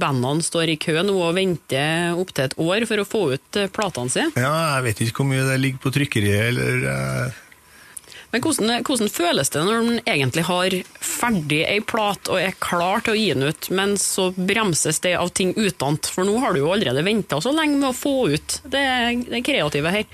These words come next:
Speaker 2: Ja, nei, f-, altså for min del så, når plata er ferdigstilt, så musikalsk da, ehm, det vil si når jeg får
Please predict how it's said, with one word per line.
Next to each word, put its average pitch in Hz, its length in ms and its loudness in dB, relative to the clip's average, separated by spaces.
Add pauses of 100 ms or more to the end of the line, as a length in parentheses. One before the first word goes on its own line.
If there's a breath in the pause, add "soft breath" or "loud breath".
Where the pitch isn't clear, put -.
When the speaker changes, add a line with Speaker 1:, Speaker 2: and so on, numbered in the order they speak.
Speaker 2:
Ja, 170 260 2
nei, 185 160 2 (560)
f-, - 320 -14
altså 131 160 2
for 143 140 2
min 147 180 2
del 160 160 2
så, 139 380 0 (960)
når 147 380 2 (100)
plata 135 480 0
er 127 240 2
ferdigstilt, - 1120 -2
så - 480 -4
musikalsk 131 880 -2
da, 143 140 0 (720)
ehm, 113 960 0 (320)
det 120 220 -2
vil 120 80 -2
si 120 180 0
når 117 240 2
jeg 117 240 0
får 110 320 0